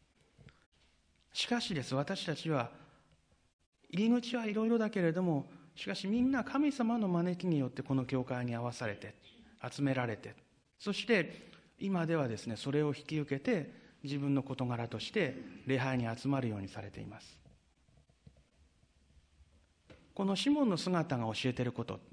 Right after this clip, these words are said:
それは、信仰生活というのは最後には自分の意思で従うのだとしてもですね、その始まりは人間の心の中にあるんじゃないんだということだろうと思います。ペトロたちは心の事柄だと思ったんです。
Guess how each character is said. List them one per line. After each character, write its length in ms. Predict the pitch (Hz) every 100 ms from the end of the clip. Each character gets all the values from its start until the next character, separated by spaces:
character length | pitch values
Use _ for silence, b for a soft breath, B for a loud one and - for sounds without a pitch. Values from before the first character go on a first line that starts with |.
| - _ _ _ _ _
そ 160 | - 185
れ 80 |
は、 340 | 196 185 143 - B B B B - -
信 300 | 160 - 285
仰 160 | 285 294
生 200 | 294 294
活 240 | 208 175
と 60 | 170
い 40 |
う 20 |
の 60 | 135
は 40 |
最 300 | 131 302 349
後 100 | 311
に 120 | 269 269
は 40 |
自 180 | 151 160
分 160 | 185
の 100 | 196
意 20 | 196
思 80 | 165
で 80 |
従 200 | 135 -
う 200 | 170 185
の 100 | 185
だ 120 | 143 120
と 100 | 107
し 140 | -
て 80 | 135
も 120 | 110
で 80 | 101
す 100 | -
ね、 200 | 110 107 B B B B
そ 120 | - 233
の 120 | 262
始 240 | 214 220
ま 160 | 240 247
り 120 | 254
は 280 | 247 160 - B B
人 200 | 175 233
間 140 | 254 247
の 80 |
心 340 | 247 208 240 254
の 60 |
中 220 | 254 262 196
に 100 | 175
あ 80 |
る 80 | 196
ん 60 | 170
じ 60 | 143
ゃ 20 |
な 160 | 185
い 60 | 277
ん 60 | 220
だ 120 | 120
と 140 | -
い 0 |
う 20 |
こ 80 | 117
と 80 | 110
だ 100 | 101
ろ 100 | 98
う 40 |
と 80 | -
思 100 | 90
い 60 | 90
ま 100 | 107
す。 160 | - - _ _ _ _ _ _ _ _ _ -
ペ 140 | 330
ト 100 | 330
ロ 120 | 269
た 120 | 214 165
ち 60 |
は 80 | 139
心 380 | - 202 311 311
の 80 | 294
事 180 | 277
柄 200 | 254 240
だ 100 | 220
と 100 | 196
思 120 | 120 104
っ 20 |
た 120 | -
ん 80 | 90
で 80 | 85
す。 200 | - -